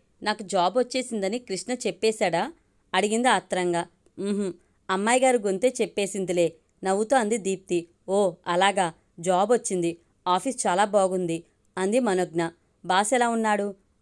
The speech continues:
అడిగింది దీప్తి. "చాలా స్ట్రిక్ట్ అనిపిస్తున్నాడు, పని రాక్షసుడు." "ఎంత పని రాక్షసుడైనా నీ ముఖంలోకి తదేకంగా రెండు నిమిషాలు చూస్తే పడిపోతాళ్లే." "అలా అనకు, అతని కళ్ళల్లో ఏదో సాధించాలని కసి, పట్టుదల కనిపిస్తున్నాయి.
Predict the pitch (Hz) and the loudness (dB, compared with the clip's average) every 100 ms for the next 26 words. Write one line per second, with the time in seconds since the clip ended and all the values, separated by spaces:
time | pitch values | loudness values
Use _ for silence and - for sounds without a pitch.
0 | - 185 190 208 226 190 180 190 170 - | -4 -2 0 -2 -2 -4 -4 -4 -4 -6
1 | _ _ - 196 214 247 220 214 254 214 | _ _ -4 0 0 -2 -4 0 0 0
2 | 214 180 - 190 175 170 170 _ _ - | -2 -6 -4 0 2 0 -2 _ _ -4
3 | 196 226 226 202 208 196 170 170 _ _ | -2 0 0 -2 -6 -4 -4 -4 _ _
4 | - 190 208 196 190 240 240 233 233 214 | -6 -4 -2 0 0 0 0 -2 -8 0
5 | 202 190 254 339 _ _ - 226 202 220 | 0 2 -2 -4 _ _ -4 -2 -2 0
6 | 254 254 254 254 185 208 214 226 226 233 | 2 2 -2 -2 0 0 0 0 2 0
7 | 202 190 185 233 233 226 190 - 240 247 | 0 -2 -2 0 -2 -2 -8 -2 -2 0
8 | 190 208 214 196 185 175 170 - _ _ | -2 0 2 2 4 2 0 -4 _ _
9 | _ - 202 180 196 - 165 _ _ - | _ -2 2 2 -2 -4 -8 _ _ -8
10 | 202 240 240 202 196 233 240 233 196 220 | -4 -2 0 0 2 2 2 0 0 -2
11 | 233 190 180 214 208 214 190 220 - 170 | 0 0 0 -2 -2 0 0 -2 -2 -2
12 | 185 170 _ _ - 185 220 220 233 254 | -2 -6 _ _ -2 -2 2 2 2 2
13 | 185 185 175 - 175 170 | -2 -2 -8 -2 0 0